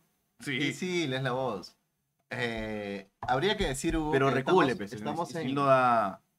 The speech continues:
Speaker 2: estamos en esas vestimentas floreadas
Speaker 1: Ujú.
Speaker 2: que vamos a utilizar el día viernes,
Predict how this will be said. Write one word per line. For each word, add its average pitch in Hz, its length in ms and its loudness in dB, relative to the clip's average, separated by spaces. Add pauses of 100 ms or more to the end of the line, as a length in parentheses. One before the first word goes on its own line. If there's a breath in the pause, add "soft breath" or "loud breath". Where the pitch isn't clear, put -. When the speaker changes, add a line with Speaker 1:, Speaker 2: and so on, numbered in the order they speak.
Speaker 2:
estamos 135 340 -10
en 120 120 -6
esas 139 180 -4
vestimentas 113 580 -8
floreadas 98 640 -6
Speaker 1:
Ujú. 120 420 -8 (600)
Speaker 2:
que 107 120 -8
vamos 139 380 -2
a 123 40 -2
utilizar 101 520 -8
el 110 100 -6
día 107 140 -6
viernes, 101 600 -10